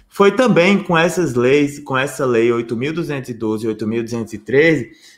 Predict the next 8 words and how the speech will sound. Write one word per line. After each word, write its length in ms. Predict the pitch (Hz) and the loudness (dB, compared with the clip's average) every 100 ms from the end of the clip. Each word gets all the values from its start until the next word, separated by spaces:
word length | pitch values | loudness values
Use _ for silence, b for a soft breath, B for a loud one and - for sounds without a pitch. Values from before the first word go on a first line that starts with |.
| _ | _
que 120 | - | -2
os 160 | 240 208 | 0 0
benefícios 720 | 170 180 170 - 156 160 147 | 0 0 0 0 -4 -4 -6
dos 160 | 139 135 | -8 -6
segurados 640 | 143 127 123 110 113 113 | -4 -2 0 0 -2 -6
especiais 640 | - 101 101 127 151 143 | -8 -10 -4 -2 -2 -4
ficaram 520 | - 170 123 117 123 147 | -8 -6 0 0 0 -2
ali 340 | 131 104 | 0 -2